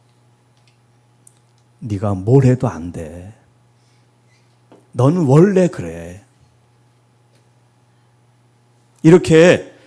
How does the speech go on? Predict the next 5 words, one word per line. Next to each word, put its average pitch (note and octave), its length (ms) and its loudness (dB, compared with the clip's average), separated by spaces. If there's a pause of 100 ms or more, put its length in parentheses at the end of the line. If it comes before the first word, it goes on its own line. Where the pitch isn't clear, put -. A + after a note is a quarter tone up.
그 G3+ 220 6
사람을 E3 480 0
단정적으로, A#2 1200 -4 (440)
어, D#2 520 -18 (640)
부정하고 B2+ 920 -2